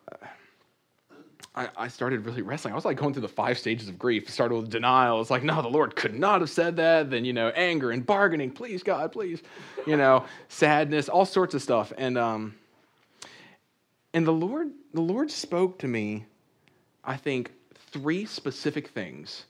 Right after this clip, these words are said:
in this process. I feel like over, because this began, today is, I think, day fifteen without any caffeine. Um,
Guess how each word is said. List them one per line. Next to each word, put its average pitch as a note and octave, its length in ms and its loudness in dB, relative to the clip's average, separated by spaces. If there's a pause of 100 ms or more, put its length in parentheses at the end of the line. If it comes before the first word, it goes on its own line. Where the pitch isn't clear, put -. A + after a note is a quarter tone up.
(220)
in B2+ 140 0
this A#2+ 140 -2
process. - 640 -8
I B2+ 100 2
feel D#3 160 2
like D3 280 4
over, E3 340 6
because D3 280 -2
this G#3+ 160 -4
began, C#3+ 520 -2 (460)
today F3 360 0
is, D#3 120 0
I B2+ 40 -2
think, A2 200 -4
day A2 180 -2 (340)
fifteen E3 560 -4 (560)
without D#3 380 0
any E3 180 -4
caffeine. F3+ 600 -4 (360)
Um, G#2 440 -6